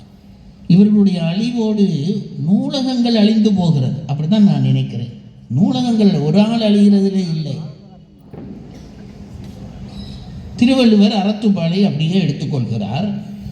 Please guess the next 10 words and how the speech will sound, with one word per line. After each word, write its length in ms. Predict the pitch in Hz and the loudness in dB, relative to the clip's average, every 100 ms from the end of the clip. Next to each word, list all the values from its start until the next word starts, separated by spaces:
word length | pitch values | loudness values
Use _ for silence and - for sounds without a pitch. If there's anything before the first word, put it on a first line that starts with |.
| - - - | -12 -8 2
இனி 160 | 143 | 4
விஷயத்துக்குள்ளே 680 | 143 135 190 - 123 127 123 | 4 4 2 2 -2 -2 -2
வருவோம். 640 | 113 101 101 95 127 - - - - - - - - - - - - - - - - - | -2 -6 -8 -6 -6 -8 -10 -16 -20 -20 -20 -20 -20 -20 -20 -20 -20 -20 -20 -20 -18 -10
அறத்துப்பாலை 760 | - - 220 - 254 240 233 214 | -4 2 2 2 2 2 4 4
எடுத்து 300 | 196 190 196 | 2 2 -2
நாலியலாக 800 | 247 190 196 196 185 185 175 202 | 2 4 4 4 2 -2 -2 0
ஆக்கினார் 480 | 175 160 151 147 135 | -2 -2 -6 -6 -4
என்று 240 | 131 127 | -4 -4
நான் 220 | 202 135 117 | -4 -2 -4
சொன்னேன். 540 | 113 101 98 98 180 | -4 -4 -4 -2 -4